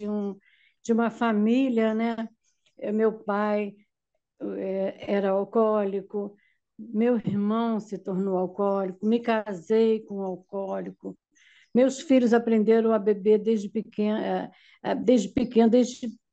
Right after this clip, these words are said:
adolescentes tomando cerveja, né? E, e, assim, quando eu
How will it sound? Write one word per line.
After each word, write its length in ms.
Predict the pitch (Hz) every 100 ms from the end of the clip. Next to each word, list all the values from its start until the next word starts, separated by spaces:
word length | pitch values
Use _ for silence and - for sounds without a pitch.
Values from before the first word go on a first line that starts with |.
| _ -
adolescentes 760 | 190 226 208 - 226 226 -
tomando 320 | - 220 208 208
cerveja, 1080 | - 214 190 202 214 202 214 196 208 202 - _ _ -
né? 260 | 214 220 220 _ _ _ _ _ -
E, 880 | 254 254 254 254 240 247 240 - -
e, 140 | - 262
assim, 520 | 262 277 262 240 240
quando 240 | 269 254
eu 380 | 269 277 262